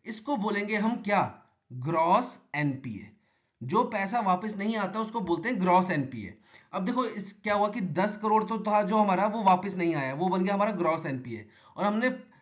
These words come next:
संभाल के कितना रखा था, Provision में कितना रखा था, पांच करोड़। तो overall bank को नुकसान कितने का हुआ? देखो, पांच करोड़ तो इसने यहाँ से compensate कर दिया, ठीक है, तो बचा कितना, पांच करोड़। Total दस करोड़ था, पांच करोड़ इसने provision रखा था, तो इसको total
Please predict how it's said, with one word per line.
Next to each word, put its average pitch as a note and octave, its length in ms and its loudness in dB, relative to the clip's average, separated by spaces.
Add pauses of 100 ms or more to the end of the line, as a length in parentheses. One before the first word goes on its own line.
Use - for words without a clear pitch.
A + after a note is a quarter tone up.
(120)
संभाल F3+ 360 2
के A#3 80 -2
कितना A3 200 -2
रखा A3 180 -2
था, E3+ 80 0
Provision F#3 400 0
में A#3 80 -4
कितना G#3+ 180 -2
रखा G3+ 240 -2
था, D#3+ 80 -2
पांच E3+ 340 2
करोड़। B2+ 240 -6 (340)
तो G3+ 180 -4
overall A#3 380 2
bank G3 260 2
को A3+ 60 0
नुकसान G#3+ 360 0
कितने G#3+ 200 -6
का G#3+ 100 0
हुआ? D3+ 160 2
देखो, E3 200 0 (340)
पांच F#3 240 4
करोड़ A3+ 180 -2
तो A#3 80 -6
इसने A3+ 200 -4
यहाँ F#3 220 4
से G#3 100 -4
compensate G3+ 520 -2
कर G3 120 -4
दिया, F3+ 160 0
ठीक F#3+ 160 -4
है, G3 80 -2
तो F#3 100 -4
बचा E3+ 240 -2
कितना, G#3+ 260 -4 (320)
पांच D3+ 260 0
करोड़। G#2 260 -12 (680)
Total F3+ 240 0
दस G3+ 180 0
करोड़ A#3+ 180 2
था, A#3+ 160 2
पांच F#3 320 0
करोड़ A3 160 -4
इसने A3+ 140 -6
provision F#3+ 400 0
रखा F3+ 200 -4
था, D3 260 -4 (220)
तो G#3+ 60 -4
इसको A3+ 220 0
total G#3 640 -4